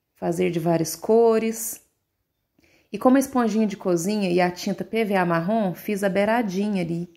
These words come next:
na parte superior da panelinha. E a panelinha caiu da minha mão, quebrou a alça e borrou várias flor-, florzinhas que eu havia pintado, gente. Mas se isso acontecer, não precisa apavorar.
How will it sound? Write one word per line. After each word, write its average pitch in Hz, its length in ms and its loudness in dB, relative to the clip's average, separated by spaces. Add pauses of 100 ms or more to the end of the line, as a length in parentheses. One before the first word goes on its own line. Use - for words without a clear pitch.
na 190 100 -8
parte 180 240 -4
superior 190 560 2
da 175 80 2
panelinha. 190 580 0 (720)
E 277 560 4 (600)
a 285 80 -2
panelinha 226 500 2
caiu 190 400 2
da 175 100 4
minha 233 220 2
mão, 240 400 0 (400)
quebrou 185 600 2 (120)
a 208 160 -2
alça 190 540 0 (760)
e 254 100 -2
borrou 254 580 4
várias 240 680 0
flor-, 240 380 0
florzinhas 180 840 -4
que - 160 -16
eu 196 40 0
havia 185 260 0
pintado, 180 520 -2
gente. 170 500 -2 (640)
Mas 302 300 6
se 247 180 0
isso 220 160 -2
acontecer, 202 960 -2
não 196 300 0
precisa 208 500 -2
apavorar. 190 640 0